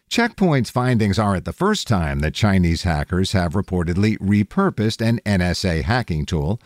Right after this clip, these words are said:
or at least an N S A hacking technique.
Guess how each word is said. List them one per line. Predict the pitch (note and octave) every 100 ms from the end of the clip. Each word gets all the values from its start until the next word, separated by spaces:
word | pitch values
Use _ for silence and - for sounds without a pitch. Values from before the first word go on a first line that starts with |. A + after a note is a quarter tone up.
| _ _
or | B2 A#2
at | F#2
least | B2+ C3+ G#2+ - _ -
an | A2
N | - A2+
S | G#2+ G2
A | G#2 F#2+
hacking | E2+ D#2+ F#2+ F2
technique. | - A2 - G#3 - -